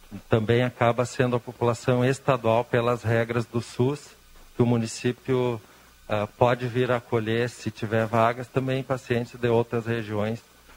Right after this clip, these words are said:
como o, o inverso também pode acontecer. Então, o município está,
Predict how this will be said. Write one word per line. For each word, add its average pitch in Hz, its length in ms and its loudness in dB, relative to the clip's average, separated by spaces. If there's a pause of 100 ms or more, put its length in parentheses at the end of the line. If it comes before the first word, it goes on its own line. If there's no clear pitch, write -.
(140)
como 123 480 2 (420)
o, 120 280 0
o 123 100 4
inverso 120 480 2
também 113 260 2
pode 110 280 0
acontecer. 113 500 -4 (1500)
Então, 131 500 0
o 147 120 0
município 131 560 -2
está, 107 480 0